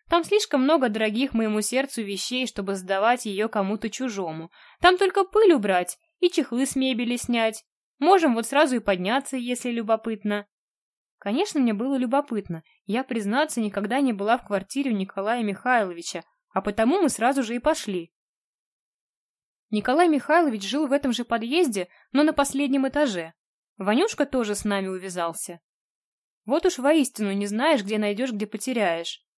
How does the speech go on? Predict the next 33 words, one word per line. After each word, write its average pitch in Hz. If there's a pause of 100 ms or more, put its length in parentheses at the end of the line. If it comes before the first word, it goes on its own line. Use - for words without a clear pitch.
(140)
Кто 349
ж 311
знал, 240
что -
именно 226
в -
квартире 226
Николая 214
Михайловича 196
Вержицкого 175 (340)
все -
и 254
встанет 226
на 196
свои 196
места? 180 (1080)
Вы 233
бывали 339
в 247
музеях? 196 (540)
Конечно, 247
бывали. 220 (380)
А 240
в 214
домах-музеях? 240 (380)
Когда 240
экскурсовод 254
водит 247
вас 226
по 220
дому 277
и 233
рассказывает: 180